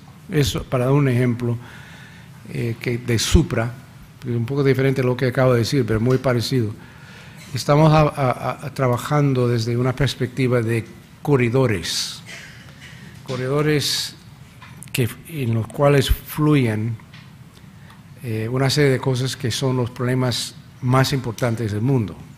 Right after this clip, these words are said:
Ejemplos. Hay un corredor que va de la región andina, principalmente Colombia, a Estados Unidos,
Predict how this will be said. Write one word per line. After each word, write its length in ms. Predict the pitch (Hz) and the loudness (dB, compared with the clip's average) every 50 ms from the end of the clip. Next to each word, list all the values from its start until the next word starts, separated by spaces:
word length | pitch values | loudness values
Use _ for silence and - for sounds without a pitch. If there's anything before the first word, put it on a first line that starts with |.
| - - - - - | -20 -20 -16 -8 -2
Ejemplos. 680 | 110 113 139 135 113 92 98 92 - - - - - - - - - - - - - - - - - - - - - - - - - - | 2 4 4 4 4 2 -4 -12 -12 -12 -14 -14 -14 -16 -20 -20 -20 -20 -20 -20 -20 -20 -20 -20 -20 -20 -20 -18 -16 -14 -14 -14 -12 -6
Hay 160 | - 131 135 | -2 0 2
un 100 | 139 143 139 | 2 0 0
corredor 560 | - 143 139 135 135 127 127 131 139 131 135 | 0 2 2 4 4 2 2 0 0 -2 -2
que 160 | - 135 120 | -4 -4 -2
va 500 | 113 120 117 117 117 110 101 98 98 - - - - - - - - - - - - - - - - - - - - - - - - - - | 0 0 0 0 0 -2 -2 -4 -6 -8 -14 -20 -20 -20 -20 -20 -20 -20 -20 -20 -20 -20 -20 -20 -20 -20 -20 -20 -20 -20 -20 -20 -20 -16 -12
de 220 | - 120 110 107 | -8 -4 -2 -2
la 160 | 104 104 104 | -2 0 0
región 400 | 107 117 123 117 - 143 139 131 131 | 0 2 0 0 2 2 4 4 4
andina, 460 | 127 120 120 131 139 135 127 131 143 - - | 4 4 4 4 4 4 4 2 -2 -4 -4
principalmente 680 | 117 107 - 120 120 - 117 113 120 120 113 117 117 113 | -4 -4 -4 -4 -4 -2 0 0 2 0 0 -2 -4 -4
Colombia, 580 | - 117 110 113 120 113 113 110 113 127 127 - | -2 -2 0 0 2 0 0 -2 -2 -4 -6 -6
a 40 | 101 | -8
Estados 480 | 95 - - 120 117 123 123 117 - 127 | -8 -4 -4 -2 0 0 0 0 -2 0
Unidos, 500 | 123 127 127 120 117 139 175 - - | 0 2 2 2 0 -2 -4 -8 -14